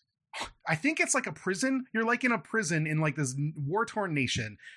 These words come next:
I think it, it feels vaguely European to you. It's hard to say. Um, and you're, like, charged with, like, growing plants to help support the war effort. You just wake up every day and you kinda tend a garden, and then you go back in your cell and the day advances as, like,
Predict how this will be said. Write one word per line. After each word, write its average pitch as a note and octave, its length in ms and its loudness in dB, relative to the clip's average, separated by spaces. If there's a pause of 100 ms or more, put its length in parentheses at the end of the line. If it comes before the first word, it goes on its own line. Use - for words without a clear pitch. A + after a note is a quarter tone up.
(140)
I E3 60 2
think F3+ 120 2
it, F3 120 -2
it E3+ 140 -2
feels G#3+ 300 0
vaguely D3+ 400 2
European B2 560 -2
to A2 60 -10
you. G#2+ 140 -10
It's A2+ 120 -12
hard A#2 160 -8
to G2 60 -14
say. F#2 200 -8 (440)
Um, B2 300 0 (200)
and D#3 160 2
you're, F#3+ 140 4
like, F3+ 160 2
charged F#3+ 460 0
with, E3+ 100 -2
like, C#3+ 160 2
growing C3+ 480 0
plants C#3 400 -2
to - 80 -8
help C#3+ 260 -2
support C#3 480 -6
the B2+ 80 -10
war C3 260 0
effort. A#2+ 280 -6
You B2+ 100 -6
just B2+ 140 -6
wake C3 200 0
up C#3+ 140 -2
every C3+ 240 0
day B2 340 2 (280)
and B2 100 -2
you B2 80 2
kinda C3 220 0
tend C3 260 -2
a B2 40 -2
garden, A#2 500 -2 (240)
and A#2+ 160 0
then A#2+ 80 2
you A2+ 80 0
go B2 100 -2
back A#2+ 260 0
in B2+ 80 0
your G#2+ 100 -2
cell A2+ 280 -2
and A2 80 -8
the G#2+ 60 -10
day G#2+ 200 -8
advances B2 640 -4
as, A2 280 -12
like, G#2+ 220 -10